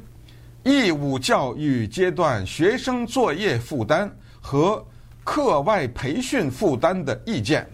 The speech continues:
<laughs> 这个很长，简称双减。<laughs> 这在中国有什么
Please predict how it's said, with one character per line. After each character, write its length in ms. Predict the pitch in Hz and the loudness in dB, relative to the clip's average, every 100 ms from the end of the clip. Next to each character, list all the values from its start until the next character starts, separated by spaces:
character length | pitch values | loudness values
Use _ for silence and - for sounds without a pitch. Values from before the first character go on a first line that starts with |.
| - | -4
<laughs> 200 | 104 160 | 0 2
这 140 | - | 4
个 100 | 151 | 2
很 300 | 143 127 98 | 2 0 -2
长， 300 | 92 101 147 - - - - | -2 -2 -2 -6 -18 -18 -18
简 280 | - 165 - | 0 2 2
称 280 | 104 220 233 - - - - | 0 0 -2 -12 -20 -20 -16
双 260 | - 277 262 | 0 2 2
减。 320 | 113 107 - - - - 233 - | -2 -4 -6 -12 -6 0 2 2
<laughs> 480 | 175 170 - - 208 | 0 0 -2 -12 -6
这 180 | 208 147 | -4 0
在 180 | 185 147 - - | 0 0 -6 -4
中 200 | 220 202 | -2 0
国 120 | 165 | 0
有 240 | 151 123 | 2 -2
什 140 | 117 131 | -4 -2
么 260 | 147 143 | 0 0